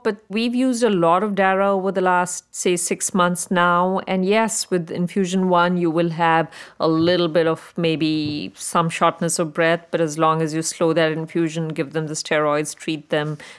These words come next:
they're fine. We've never had to abort an infusion.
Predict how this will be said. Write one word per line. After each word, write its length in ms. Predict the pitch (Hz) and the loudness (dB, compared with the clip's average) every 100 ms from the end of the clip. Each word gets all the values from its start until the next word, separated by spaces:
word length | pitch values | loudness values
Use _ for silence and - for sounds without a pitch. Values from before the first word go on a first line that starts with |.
| _ | _
they're 140 | - 165 | -2 -2
fine. 640 | - 165 175 240 202 147 | 0 0 0 0 -2 -2
We've 260 | 156 156 156 | -4 -4 0
never 320 | 170 175 196 | 0 2 2
had 320 | 180 175 - | 0 -2 -2
to 160 | 190 170 | 0 2
abort 600 | 147 123 117 151 170 180 | 0 -4 -2 0 0 0
an 100 | 156 | -4
infusion. 680 | 147 131 - 135 127 135 | -4 -6 -4 -4 -4 -8